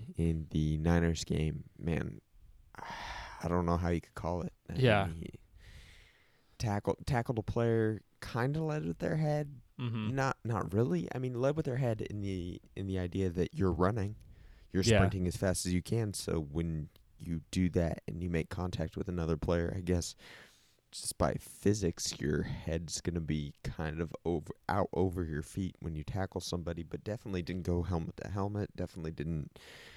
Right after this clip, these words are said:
Speaker 1: i-, it wasn't egregious, and, and they called that one, and Richard Sherman got pretty upset, and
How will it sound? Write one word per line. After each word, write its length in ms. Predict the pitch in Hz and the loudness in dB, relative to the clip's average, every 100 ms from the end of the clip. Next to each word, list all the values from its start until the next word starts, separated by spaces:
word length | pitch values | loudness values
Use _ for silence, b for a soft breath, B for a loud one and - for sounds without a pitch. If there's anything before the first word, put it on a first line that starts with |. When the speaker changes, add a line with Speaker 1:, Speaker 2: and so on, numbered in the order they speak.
| B B B - | B B B -14
Speaker 1:
i-, 80 | - - | -10 -4
it 80 | |
wasn't 300 | 90 90 80 | 0 0 0
egregious, 800 | 80 - 95 95 - 92 - - - | -2 2 2 2 2 -2 -2 -6 -4
and, 340 | 82 80 76 50 | -2 -2 -2 -2
and 180 | 82 | 0
they 100 | 78 | 0
called 260 | 78 87 82 | 0 0 2
that 200 | 82 64 | 2 2
one, 160 | 82 82 | 2 2
and 260 | 76 80 71 - | 0 -2 -8 -4
Richard 320 | 90 - - | -4 -4 -8
Sherman 420 | - 90 87 87 | -2 0 0 -2
got 280 | 82 - - | 0 -2 0
pretty 280 | - 90 87 | 0 2 2
upset, 460 | 85 - 85 85 - - | 0 0 0 0 -4 -12
and 320 | 80 - | -10 -8